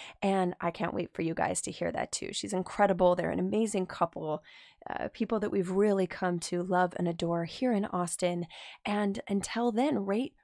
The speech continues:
review, subscribe. We'll see you Wednesday and Friday. You can always watch us live on Facebook if you pop over to our Talk Hole page.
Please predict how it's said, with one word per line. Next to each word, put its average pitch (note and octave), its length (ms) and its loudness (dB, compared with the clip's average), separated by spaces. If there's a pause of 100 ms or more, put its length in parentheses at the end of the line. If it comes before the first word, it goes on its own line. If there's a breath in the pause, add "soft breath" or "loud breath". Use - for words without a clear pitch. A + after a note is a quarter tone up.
(140)
review, G3+ 440 2
subscribe. A#3 720 2
We'll F3+ 120 2
see - 200 -2
you G3+ 220 2 (200 loud breath)
Wednesday A#3+ 720 4
and E3+ 220 0
Friday. A3 720 4 (420 loud breath)
You F#3+ 100 0
can F#3+ 140 4
always G#3+ 320 6
watch F#3+ 280 6
us F#3+ 140 0
live F3 640 0 (380 loud breath)
on F3+ 380 4
Facebook F#3 680 0
if A#3 140 -2
you F3 60 2
pop - 280 0
over F#3 240 2
to - 160 -2
our E3+ 120 4
Talk - 380 -2
Hole A#3 180 2
page. G3+ 520 -2